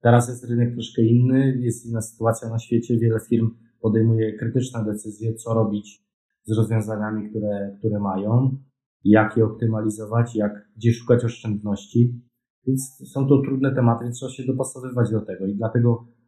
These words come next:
uważam, że cały marketing, s-, social media, no to trzeba konsekwentnie pracować, konsekwentnie publikować do-, dobrej jakości treści, własne treści, które są autentyczne, które są zgodne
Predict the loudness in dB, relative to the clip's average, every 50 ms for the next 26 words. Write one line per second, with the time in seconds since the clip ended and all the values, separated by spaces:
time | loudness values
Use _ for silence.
0 | _ -4 0 2 4 4 4 4 2 2 0 -2 -2 -2 -2 -2 -2 -2 -4 -4
1 | -4 -2 0 2 2 2 2 0 -2 -4 -8 -10 -10 -10 -10 -12 -12 _ 2 2
2 | 2 4 4 4 2 2 4 4 4 4 4 2 -2 -8 _ _ -20 -20 -18 -20
3 | -14 -10 -10 -10 -6 -2 0 0 0 0 0 0 2 0 0 0 -4 -10 -16 _
4 | _ -10 -8 -8 -10 -12 -14 _ _ _ _ _ _ -4 -2 2 4 4 4 4
5 | 0 -2 -6 -6 -6 -6 -10 -8 -4 -2 -2 -2 0 0 2 2 2 0 -4 -8
6 | -14 _ _ _ _ _ _ _ 0 2 2 2 2 -2 -4 -2 -2 -2 -2 -2
7 | -6 -16 _ _ -2 0 0 0 -2 -6 -8 -8 -8 -8 -8 -6 -6 -4 -2 -2
8 | -2 0 0 0 -2 -2 -6 -12 -16 -16 -14 -12 -12 -12 -12 -14 0 4 6 8
9 | 8 8 6 4 4 4 2 0 -2 -4 -6 -6 -10 -12 -8 -2 0 0 0 0
10 | -4 -2 2 4 4 4 4 0 -4 0 4 4 4 4 2 -4 -14 -16 -10 -8
11 | -8 -8 -8 -6 -6 -6 -6 -4 -6 -8 -8 -8 -6 -2 -2 0 2 2 0 2
12 | 2 0 -2 -2 -4 -6 -6 -4 -4 -6 -8 -8 -12 -20 -10 -8 -8 -6 -6 -6
13 | -8 -8 -10 -16